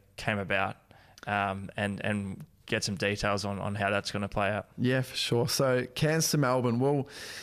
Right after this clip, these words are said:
Speaker 2: to talk about Cairns to Melbourne, I actually have to talk about the run around Australia first, because, um, I set that goal to run around Australia in twenty eighteen.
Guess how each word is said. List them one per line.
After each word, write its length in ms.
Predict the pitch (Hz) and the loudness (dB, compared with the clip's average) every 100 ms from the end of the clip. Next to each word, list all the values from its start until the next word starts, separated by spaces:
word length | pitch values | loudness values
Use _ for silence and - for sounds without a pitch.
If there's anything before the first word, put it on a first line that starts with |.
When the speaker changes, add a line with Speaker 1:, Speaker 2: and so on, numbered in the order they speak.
| - - | -16 -10
Speaker 2:
to 100 | - | -2
talk 300 | 143 170 180 | 2 4 4
about 220 | 180 156 127 | 4 2 2
Cairns 280 | 151 143 143 | 2 2 2
to 40 | |
Melbourne, 240 | 131 131 | 4 4
I 80 | 123 | 4
actually 240 | 127 - 131 | 2 2 2
have 140 | 123 | 0
to 60 | 120 | -2
talk 260 | - 120 117 | 2 2 2
about 160 | 110 | 2
the 80 | 107 | 2
run 140 | 110 | 2
around 160 | 107 104 | 0 -2
Australia 380 | 110 110 90 - | 0 0 0 -2
first, 520 | - 123 95 113 - | 0 2 2 0 -2
because, 640 | 120 - 131 120 110 - - - - | -2 2 4 4 2 -2 -6 -12 -2
um, 640 | 127 117 113 113 110 104 - - - - | 2 2 4 4 2 0 -4 -14 -8 0
I 140 | 135 | 2
set 280 | 143 - 151 | 4 2 2
that 180 | 135 127 | 0 2
goal 260 | 131 101 110 | 2 2 0
to 140 | - 120 | -2 0
run 160 | 117 | 2
around 180 | 117 113 | 0 0
Australia 440 | 110 120 110 113 107 | 0 0 2 2 0
in 100 | 117 | -2
twenty 280 | - 113 110 | 0 0 2
eighteen. 500 | 101 - 101 82 | 0 -2 -2 -2